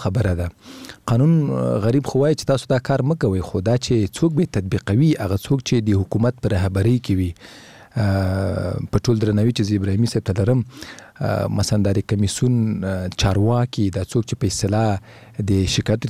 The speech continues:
کمیسون چارواکي، څوک چې باید دوی په اصطلاح راکش-، کش کاندي چې تاسو دا تخطی کړو، دا جرایم،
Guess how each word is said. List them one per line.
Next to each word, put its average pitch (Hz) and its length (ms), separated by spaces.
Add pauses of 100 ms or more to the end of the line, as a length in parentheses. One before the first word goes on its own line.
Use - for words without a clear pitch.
کمیسون 107 300
چارواکي، 101 540
څوک 113 220
چې - 40 (100)
باید 98 180
دوی 113 180
په - 140
اصطلاح 104 460
راکش-، 113 580
کش 131 160
کاندي 107 260
چې - 60
تاسو 113 260
دا 104 100
تخطی - 480
کړو، 165 220
دا 110 160
جرایم، 98 500